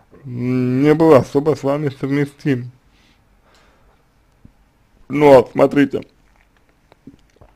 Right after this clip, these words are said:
Вы строили совместные планы. Совместные. То есть для вас, э,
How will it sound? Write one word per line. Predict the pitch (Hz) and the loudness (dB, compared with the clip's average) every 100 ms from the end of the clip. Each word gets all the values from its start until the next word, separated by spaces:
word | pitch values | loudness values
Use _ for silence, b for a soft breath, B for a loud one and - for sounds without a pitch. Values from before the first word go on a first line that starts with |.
| _ _ - | _ _ -10
Вы | 226 127 | -2 0
строили | 127 - 151 151 131 120 | 0 0 2 4 2 0
совместные | - 123 127 135 127 135 135 | 0 0 0 -2 -4 -6 -4
планы. | 151 135 123 - - _ _ _ _ _ - | -2 -2 -4 -10 -16 _ _ _ _ _ -8
Совместные. | 123 120 127 117 - - - _ b b b b b _ | -4 -2 -2 -4 -8 -20 -20 _ b b b b b _
То | 151 156 | 0 4
есть | 127 120 - - _ | 4 2 -6 -20 _
для | - 131 135 127 | -12 2 6 8
вас, | 147 208 190 - - _ - | 8 6 2 -6 -20 _ 0
э, | 135 131 131 131 | 4 6 8 6